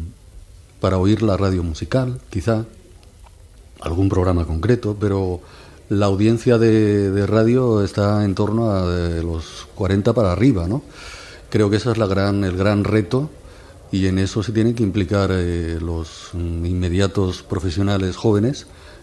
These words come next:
que se sientan atraídos por el medio y que aporten cosas, que inventen nuevas fórmulas,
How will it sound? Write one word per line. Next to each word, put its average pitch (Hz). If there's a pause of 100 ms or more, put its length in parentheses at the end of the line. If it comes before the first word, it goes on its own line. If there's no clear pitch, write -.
(120)
que 87
se 92
sientan 98
atraídos 95
por 104
el 92
medio 101
y 110
que 87 (600)
aporten 101
cosas, 92
que 95
inventen 90 (380)
nuevas 101
fórmulas, 107